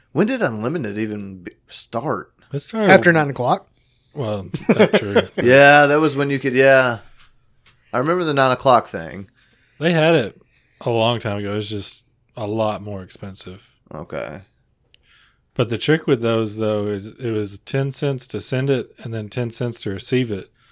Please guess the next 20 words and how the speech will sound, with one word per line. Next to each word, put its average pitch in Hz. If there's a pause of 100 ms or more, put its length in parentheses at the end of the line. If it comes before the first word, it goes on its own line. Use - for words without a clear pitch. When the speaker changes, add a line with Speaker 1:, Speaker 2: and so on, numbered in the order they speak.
(420)
Speaker 2:
So -
you 104
had 113
to 110
be 110
smart 117 (140)
and 113
just 104
send 110
really 113
short 113
messages 101
that 101
you 104
could 98
preview 101
without 101
opening 113
'em. 113 (580)
Speaker 1:
Uh, -